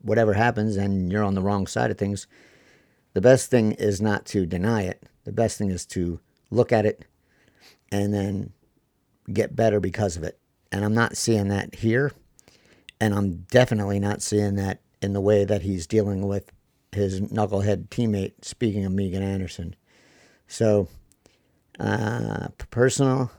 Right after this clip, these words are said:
personality-wise, really, really unimpressed with Sean O'Malley. Just not,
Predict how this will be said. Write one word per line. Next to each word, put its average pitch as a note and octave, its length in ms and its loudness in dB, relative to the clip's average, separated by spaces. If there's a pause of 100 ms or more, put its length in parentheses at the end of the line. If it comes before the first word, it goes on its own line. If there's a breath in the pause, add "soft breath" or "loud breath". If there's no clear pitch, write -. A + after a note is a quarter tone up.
(500 soft breath)
personality-wise, C#3 1000 4 (1000)
really, C3+ 1080 2
really G#2+ 720 4 (520)
unimpressed A2+ 580 2
with F#2+ 100 -2
Sean F#2+ 240 -2
O'Malley. F2 420 -4 (840)
Just - 380 -4
not, G#2+ 480 -2